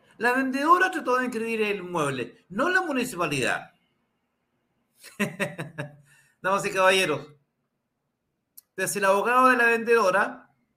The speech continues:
el abogado de la vendedora, damas y caballeros, ¿ya? ¿Saben quién es, pues?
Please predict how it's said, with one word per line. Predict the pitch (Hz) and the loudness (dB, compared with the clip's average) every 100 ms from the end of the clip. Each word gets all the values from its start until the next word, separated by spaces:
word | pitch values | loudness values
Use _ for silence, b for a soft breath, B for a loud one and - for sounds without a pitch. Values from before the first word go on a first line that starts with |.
| _ _ _ _ _ _ _ _ _ | _ _ _ _ _ _ _ _ _
el | - 220 | -6 0
abogado | 233 226 269 311 | 0 2 4 6
de | 277 | 6
la | 254 | 4
vendedora, | 247 220 214 151 127 151 147 - | 0 -2 -2 0 -2 -6 -10 -10
damas | 143 143 | -10 -10
y | 143 | -12
caballeros, | 143 135 117 95 90 117 _ _ _ _ _ _ _ _ _ | -6 -6 -6 -8 -12 -14 _ _ _ _ _ _ _ _ _
¿ya? | - 113 160 - _ _ | -14 -10 -10 -14 _ _
¿Saben | - 247 254 | -4 -2 -2
quién | 294 | -2
es, | 269 156 | -2 -4
pues? | - | -12